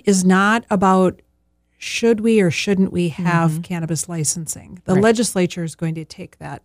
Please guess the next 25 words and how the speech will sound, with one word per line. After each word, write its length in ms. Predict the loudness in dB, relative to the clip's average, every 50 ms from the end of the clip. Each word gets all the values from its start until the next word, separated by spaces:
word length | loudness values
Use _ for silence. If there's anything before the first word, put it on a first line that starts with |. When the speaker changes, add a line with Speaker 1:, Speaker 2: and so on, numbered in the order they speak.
| _ _ _
Speaker 1:
make 220 | 0 0 0 0
that 200 | -2 -10 -12 -12
decision, 520 | _ -14 -14 -14 -14 -14 -20 -20 -20 -20 -20 _
right? 200 | -10 -8 -8 -8
I-, 220 | -8 -8 -10 -10 -8 -2
if 220 | -2 -2 -2 0
they 140 | 0 2 2
make 240 | 2 2 0 0 -2
a 60 | -2
decision 540 | -2 -2 -2 -2 -4 -4 -4 -4 -4 -4 -4
that 160 | -6 -8 -12
puts 260 | _ -10 -6 -6 -4
that 180 | -2 -2 -4 -2
legislation 640 | -4 -4 -4 -4 -6 -8 -6 -6 -6 -6 -6 -6 -6
in 140 | -6 -6
place, 480 | -8 -10 _ -18 -14 -12 -8 -8 -8 -8 -10 _ _ _ _ _ _ _ _ _ _ _
it 160 | -2 -2 -2 -2
specifically 640 | -4 0 2 2 2 2 0 -6 -8 -2 2 2 2
has 260 | 4 2 0 0 0
language 540 | -2 -2 -2 -2 0 -2 -4 -4 -6 -14 _
that 220 | -8 -8 -6 -6
says 260 | -6 -6 -4 -2 -2
cities 400 | -2 0 0 0 0 0 0 0
cannot 540 | -2 -4 -6 -6 -4 -4 -2 -4 -4 -6 -8
prohibit. 640 | -16 -18 -18 -18 -10 -8 -8 -6 -6 -8 -10 -12